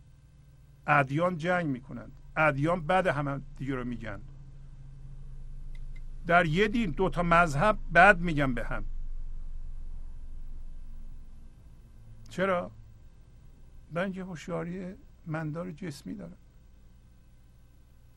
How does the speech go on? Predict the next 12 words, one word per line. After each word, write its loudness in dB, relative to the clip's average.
اون -6
چیزایی -4
که -8
می‌دونن -2
فقط 0
اونا 2
رو 2
می‌بینن. -4
برای 4
اینکه -8
عشق -8
ندارن. -4